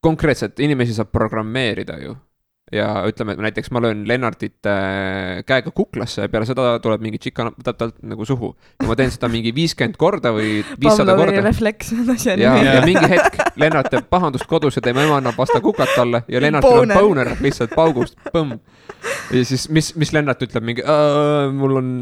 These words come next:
Speaker 1: nagu, tal ei ole ema vastu fetiš, ta on lihtsalt jah, <laughs> vastu pead saamise fetiš."
Speaker 3: Kui see oleks
Speaker 2: Selle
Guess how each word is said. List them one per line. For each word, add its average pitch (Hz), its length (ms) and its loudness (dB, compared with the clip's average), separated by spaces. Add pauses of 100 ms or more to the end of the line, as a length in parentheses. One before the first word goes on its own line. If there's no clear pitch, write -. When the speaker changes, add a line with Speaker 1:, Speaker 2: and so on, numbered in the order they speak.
(140)
Speaker 1:
nagu, 120 160 -2
tal 139 160 0
ei 156 80 4
ole 147 100 4
ema 156 220 4
vastu - 180 -2
fetiš, 123 300 -6
ta 127 80 -4
on 123 80 -4
lihtsalt 127 200 -8
jah, 214 140 -6 (220)
<laughs> - 160 0
vastu - 200 -10
pead 160 340 0
saamise 135 440 -4
fetiš." - 480 -6 (920)
Speaker 3:
Kui - 80 -8
see 131 140 -2
oleks 151 100 4
Speaker 2:
Selle 254 140 4